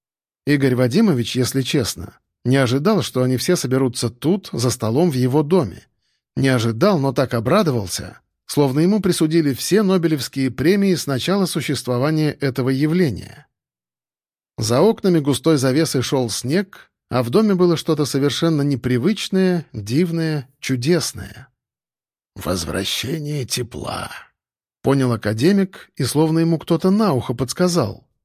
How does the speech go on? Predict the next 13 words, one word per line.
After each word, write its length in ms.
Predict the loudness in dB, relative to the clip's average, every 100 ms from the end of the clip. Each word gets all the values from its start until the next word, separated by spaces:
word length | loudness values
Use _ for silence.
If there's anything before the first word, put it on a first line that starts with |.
| -4
да 80 | -2
так 220 | -2 -2
четко, 320 | -2 -2 0
что 180 | -2 0
он 140 | 0 0
оглянулся, 840 | 0 0 4 2 2 -2 -8 -10 -2
недоумевая, 800 | 0 2 2 0 0 0 0 -2
что 160 | -4
за 100 | -4
спиной 380 | -4 -4 0 0
никого 320 | 0 0 0
не 80 | 0
оказалось, 720 | -2 0 0 0 -2 -6 -14